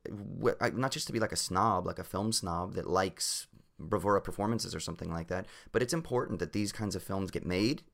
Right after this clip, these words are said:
and that they're successful and they keep getting made and that people like Eggers and others can keep getting funding because it's brilliant. It really is. Like, the performances, I thought, were so, it was theatrical and in, in the good way,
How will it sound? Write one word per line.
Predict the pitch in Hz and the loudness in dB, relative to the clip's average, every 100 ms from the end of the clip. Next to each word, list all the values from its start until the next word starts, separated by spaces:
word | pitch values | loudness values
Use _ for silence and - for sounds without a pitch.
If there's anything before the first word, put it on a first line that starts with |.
| _ | _
and | 110 | -2
that | 98 | -2
they're | 85 | -2
successful | - - 90 - 107 117 - - - | -4 2 2 2 -2 -4 -4 -12 -4
and | 107 | 0
they | 107 | 0
keep | - 131 123 | 0 -4 4
getting | 104 87 | 4 6
made | 85 80 - - | 2 0 -4 -4
and | 95 | -4
that | 92 | -2
people | 117 117 | -2 0
like | 101 95 | 2 2
Eggers | 98 92 87 85 | 2 2 2 0
and | - 90 | -2 2
others | 92 87 80 78 | 2 4 2 -2
can | - 87 | -6 -6
keep | 98 - | -4 -2
getting | 87 | -2
funding | 82 120 101 85 - - - | 0 0 0 -4 -8 -20 -10
because | 104 120 101 - - - - | 2 4 4 0 -10 -18 -2
it's | - 135 | 2 2
brilliant. | - 113 98 - - | 6 8 8 4 2
It | 110 | 2
really | 98 139 127 | 4 4 6
is. | 120 98 | 6 6
Like, | 104 - | 2 0
the | |
performances, | - 104 - 110 120 127 110 110 95 | 0 0 2 2 2 2 0 0 -2
I | 95 95 | 0 0
thought, | 92 98 87 85 | 0 2 2 2
were | - 87 | -2 0
so, | - - - 117 | 0 2 6 8
it | 113 | 8
was | 120 117 - | 4 2 0
theatrical | 127 104 - 80 - - - - - | 4 4 2 -4 -6 -8 -12 -20 -4
and | 101 95 90 | 0 0 2
in, | 113 110 85 | 4 4 4
in | 101 107 | 2 2
the | 92 | 2
good | 80 113 | 6 6
way, | 82 80 - | 6 0 -4